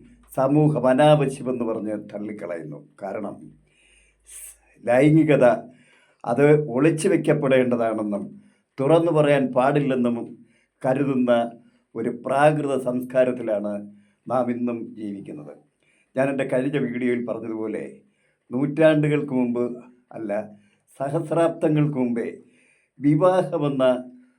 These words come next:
സമ്പ്രദായം നിലവിൽ വന്ന കാലം മുതലേ നമ്മുടെ രാജ്യത്ത് വിവാഹത്തിന് മുൻപ് ലൈംഗിക ബന്ധത്തിൽ ഏർപ്പെടാൻ പാടില്ല എന്നൊരാചാരവും ഒരു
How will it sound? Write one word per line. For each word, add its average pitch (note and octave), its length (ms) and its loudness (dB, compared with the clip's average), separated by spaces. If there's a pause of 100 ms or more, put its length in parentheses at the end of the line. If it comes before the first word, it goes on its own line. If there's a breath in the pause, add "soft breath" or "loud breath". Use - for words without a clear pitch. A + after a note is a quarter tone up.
(340 soft breath)
സമ്പ്രദായം D3+ 800 2
നിലവിൽ D3 400 0
വന്ന A#2+ 160 -2 (100)
കാലം A2+ 320 -6
മുതലേ G2+ 380 -12 (720)
നമ്മുടെ C#3 360 0
രാജ്യത്ത് B2+ 440 -2 (720 soft breath)
വിവാഹത്തിന് D3 760 0
മുൻപ് B2+ 320 -2 (800)
ലൈംഗിക D3 500 0
ബന്ധത്തിൽ A#2+ 420 -4
ഏർപ്പെടാൻ B2 400 -2 (140)
പാടില്ല A#2 420 -4 (760)
എന്നൊരാചാരവും B2+ 1000 -2 (560 soft breath)
ഒരു A2 100 -8